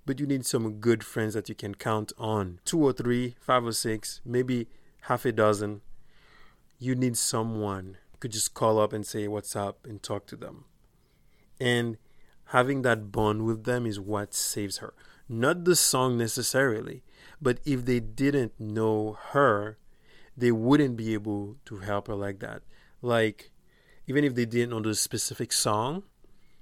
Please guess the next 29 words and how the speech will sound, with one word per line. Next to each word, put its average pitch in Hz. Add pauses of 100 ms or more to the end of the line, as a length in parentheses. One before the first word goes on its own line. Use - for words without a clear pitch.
(680)
they 117
would 117
have 107
been, 113
they 127
were 131
there 110
for 110
her. 113
And 113
that's 117
what 135
Lucas 113
tells 120
her. 110
He 120
was 135
like, 131
"I 180
don't 208
want 107
a -
letter. 110
I'm 165
here 185
with 185
you 185
right 180
now. 156